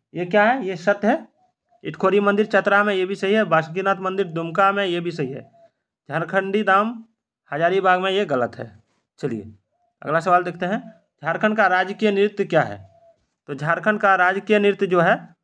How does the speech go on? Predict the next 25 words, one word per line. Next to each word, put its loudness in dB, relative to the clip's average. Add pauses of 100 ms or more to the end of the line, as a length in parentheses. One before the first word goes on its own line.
(260)
वो -8
क्या 0
है, 2
वो -2
आपको 2
पूछा -2
गया -2
इसमें। -10 (1160)
तो -6
इसका 2
जो 4
आंसर 4
हो 6
जाएगा, 4
वो 2
हो -2
जाएगा 4
आपका 2
ऑप्शन -2 (340)
डी, -6 (340)
छऊ। -6 (1120)
चलिए, -12
छऊ -2
हो -6
जाएगा। -14